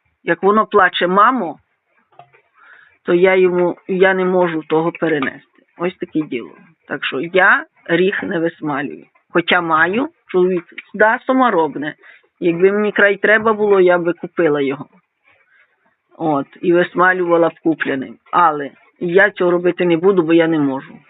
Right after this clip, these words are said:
Моя нервова система цього не витримує. А резинки я натягнула.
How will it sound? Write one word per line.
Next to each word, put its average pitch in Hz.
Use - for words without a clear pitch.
Моя 190
нервова 196
система 208
цього 175
не 165
витримує. 143
А 180
резинки 233
я 202
натягнула. 202